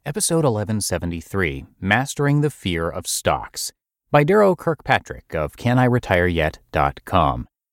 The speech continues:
And I'm Dan. I am here every single day reading to you from the best personal finance blogs on the web. And if you like this crazy idea of blogs being read to you for free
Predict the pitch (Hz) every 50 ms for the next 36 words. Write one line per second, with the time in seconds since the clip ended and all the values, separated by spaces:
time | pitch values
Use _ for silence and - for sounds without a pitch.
0 | _ _ _ _ _ _ - 117 123 120 113 113 117 107 101 110 113 139 175 185
1 | 151 - 95 92 87 85 87 92 95 85 85 - - 117 104 110 104 - - 110
2 | 104 107 101 95 101 95 90 87 82 85 92 92 90 90 90 - - 85 87 90
3 | 98 117 143 156 - - 90 85 82 78 71 69 - - - - - - - -
4 | 104 95 - - 90 85 - - 95 90 85 85 85 80 - - - 92 87 85
5 | 85 80 - 82 80 78 78 73 76 82 107 143 143 - _ _ _ _ _ _
6 | - 143 160 151 - 180 175 208 262 254 - 240 - - - - 117 107 101 -
7 | 98 92 82 78 76 78 76 82 92 92 80 80 78 78 78 - _ - 87 87
8 | 90 90 92 95 - - - 90 82 80 80 82 87 90 85 - 101 95 85 -
9 | - - - - - 101 113 123